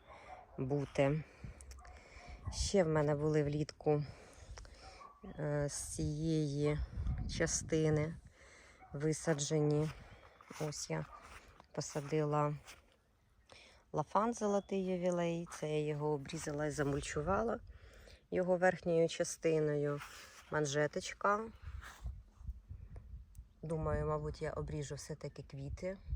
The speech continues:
або, можливо, хай ростуть, е, краще насіються. Підкажіть, в кого є манжетка, як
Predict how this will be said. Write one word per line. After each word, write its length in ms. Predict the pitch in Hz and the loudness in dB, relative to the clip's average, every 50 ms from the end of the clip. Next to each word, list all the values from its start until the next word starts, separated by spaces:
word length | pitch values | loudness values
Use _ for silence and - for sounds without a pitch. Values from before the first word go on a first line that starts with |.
| - - - - - | -4 -2 -4 -4 -4
або, 560 | 139 131 135 147 151 147 143 139 139 135 - - - - - - - - - - - - - - - - - - - | -4 -4 -2 -2 -2 0 0 0 -2 -2 -2 -2 -2 -2 -2 -4 -4 -6 -10 -10 -14 -18 -18 -18 -20 -18 -18 -14 -8
можливо, 380 | - 147 135 135 147 151 135 135 | -8 -6 -4 -2 -2 -2 -2 -2
хай 200 | - - 139 139 | -2 -2 0 0
ростуть, 460 | 139 139 - - - 147 - - - - - - - - - - - - - - - | 0 -2 -6 -4 -4 -4 -6 -6 -8 -10 -10 -6 0 2 2 2 2 -2 -4 -6 -6
е, 120 | - 139 135 - | -4 -4 -4 -2
краще 380 | - 160 151 147 - - 143 143 | 0 0 0 0 -2 -4 -2 -2
насіються. 600 | 139 143 - - - 160 147 151 147 - - 165 | -2 -2 -2 -4 -4 -4 -2 -2 -2 -2 -4 -6
Підкажіть, 460 | - - - - 175 139 156 - - | -8 -10 -6 -6 -4 -4 -4 -6 -8
в 40 | - | -6
кого 240 | - 165 165 180 | -6 -4 -2 -2
є 160 | 175 175 180 180 | -2 -2 0 0
манжетка, 640 | 190 190 190 180 196 202 202 - - - 190 190 - - - - - - - - - - | 2 0 0 0 0 -2 -2 -2 -4 -8 -8 -10 -10 -12 -20 -20 -20 -20 -18 -18 -14 -6
як 180 | 160 165 165 | -2 -2 -2